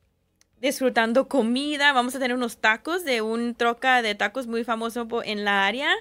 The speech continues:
Ah, so les invito porque todo va a ser la comida y los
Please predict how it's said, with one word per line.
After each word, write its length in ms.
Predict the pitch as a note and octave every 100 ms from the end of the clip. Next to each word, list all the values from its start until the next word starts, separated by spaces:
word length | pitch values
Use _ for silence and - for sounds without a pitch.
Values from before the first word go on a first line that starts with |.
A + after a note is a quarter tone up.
| - - - - -
Ah, 220 | A3 G#3
so 120 | A3
les 200 | A#3 A#3+
invito 460 | A3+ G#3+ G#3+ C4+ D#4
porque 280 | A#3+ A3 G#3
todo 320 | G#3 G#3+ A#3
va 120 | G#3+
a 40 |
ser 320 | G3+ - G3+ G3+
la 160 | F#3+
comida 720 | F#3 G3 A3 C4 B3+ B3 A#3+
y 300 | A#3 F3 F3
los 300 | F3 F3 E3+